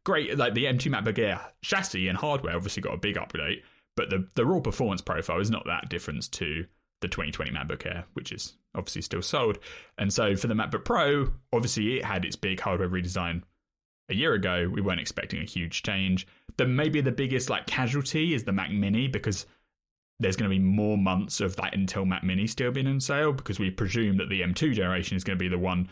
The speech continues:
with the M two Pro chip, is gonna be the one to kick out the remaining Intel machines from the lineup.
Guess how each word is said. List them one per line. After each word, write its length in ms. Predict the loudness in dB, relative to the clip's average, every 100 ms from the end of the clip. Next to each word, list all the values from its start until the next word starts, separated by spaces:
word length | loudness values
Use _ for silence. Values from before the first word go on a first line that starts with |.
| -4
with 140 | -2 2
the 80 |
M 100 | 2
two 160 | 2 0
Pro 240 | 0 0
chip, 320 | 2 -2 -4 -6 -16 -16 -6
is 120 | -2
gonna 140 | 0
be 120 | 2
the 100 | 2
one 120 | 2 0
to 100 | -2
kick 240 | -6 -6
out 280 | -4 -4 -4
the 260 | -4 -2 -2
remaining 580 | 0 0 0 -2 -4 -6 -12 _
Intel 460 | -2 0 0 0 2
machines 520 | 0 0 0 0 -2
from 280 | -4 0 0
the 80 | 0
lineup. 460 | 0 0 0 -2